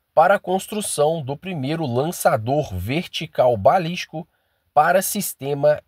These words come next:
hipersônico, veículo hipersônico que pode passar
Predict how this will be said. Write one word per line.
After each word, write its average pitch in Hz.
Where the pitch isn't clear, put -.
hipersônico, 147
veículo 165
hipersônico 202
que 202
pode 151
passar 160